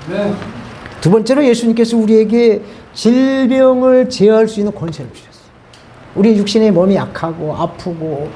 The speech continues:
Speaker 2: 이런 그 질병이 왔을 때 예수 그리스도의 이름으로 이 질병을 물리칠 수 있는 권세를 주셨다는 얘기입니다. 예수님 공생의 사역을 하실 때 가시는 곳곳마다 병든 사람의 그 병을 치료해 주셨어요.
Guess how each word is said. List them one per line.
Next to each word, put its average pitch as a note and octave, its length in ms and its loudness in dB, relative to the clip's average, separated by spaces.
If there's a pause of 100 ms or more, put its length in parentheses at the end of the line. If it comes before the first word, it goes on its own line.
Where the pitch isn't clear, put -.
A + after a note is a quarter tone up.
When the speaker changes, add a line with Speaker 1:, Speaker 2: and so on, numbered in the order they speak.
(180)
Speaker 2:
이런 G#3+ 300 2
그 F#3+ 140 0
질병이 G#3 380 0
왔을 D3+ 360 -4
때 B3+ 320 0 (400)
예수 C4+ 460 2
그리스도의 B3 280 2
이름으로 G#3 220 4
이 G3+ 120 2
질병을 G3+ 680 2 (720)
물리칠 G#3 340 2
수 - 140 -6
있는 D3+ 300 -6 (340)
권세를 G#3 480 2
주셨다는 C#3+ 400 -12
얘기입니다. - 300 -18 (920)
예수님 A3 280 2
공생의 A3+ 340 2
사역을 G#3+ 320 2
하실 F3 240 -2 (100)
때 F3+ 380 2 (560)
가시는 A3+ 420 0
곳곳마다 A#3+ 880 2
병든 A#3 300 2
사람의 G#3+ 420 2
그 A3 240 -6
병을 G3+ 320 0
치료해 A3 260 0
주셨어요. - 400 -12